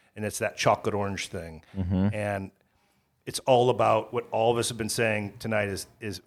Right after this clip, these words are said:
Speaker 1: finding the balance of those ingredients, finding that best quality ingredients that work with the beer and finding the balance. You know, conceptually, it's very tough.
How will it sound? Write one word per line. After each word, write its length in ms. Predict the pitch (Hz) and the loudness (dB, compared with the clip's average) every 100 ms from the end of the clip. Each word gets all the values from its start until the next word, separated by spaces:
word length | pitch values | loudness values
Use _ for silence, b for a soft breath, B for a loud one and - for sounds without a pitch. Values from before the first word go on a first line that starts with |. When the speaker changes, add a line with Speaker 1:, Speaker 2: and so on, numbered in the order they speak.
| _ | _
Speaker 1:
finding 300 | 107 110 110 | 0 2 0
the 80 | 101 | -4
balance 540 | - 104 104 98 - | -4 -2 -2 -4 -8
of 120 | 85 | -10
those 180 | 90 87 | -10 -10
ingredients, 460 | 85 92 82 80 - | -10 -10 -10 -12 -2
finding 260 | 117 117 | 2 2
that 260 | 110 - - | 0 -6 0
best 220 | 131 - | 2 4
quality 280 | 170 156 160 | 8 10 10
ingredients 420 | 156 143 143 139 | 4 2 2 0
that 240 | - 104 101 | -4 -4 0
work 360 | 120 143 - | 2 2 0
with 180 | 131 127 | -4 -2
the 80 | 131 | -4
beer 480 | 135 139 135 135 - | 0 2 2 0 -6
and 220 | 113 107 98 | -8 -8 -6
finding 320 | - 107 104 | -2 -2 -2
the 60 | 98 | -6
balance. 560 | 82 101 87 78 - - b b b b b | -6 -4 -4 -8 -14 -14 b b b b b
You 60 | |
know, 100 | 104 | -6
conceptually, 920 | - - 120 - 208 - 196 185 180 170 | -4 -2 0 6 6 8 4 6 6 6
it's 260 | 165 123 | 4 -6
very 480 | 117 104 123 120 120 | -8 -6 2 4 4
tough. 480 | 113 131 92 - - | 2 2 2 -2 -18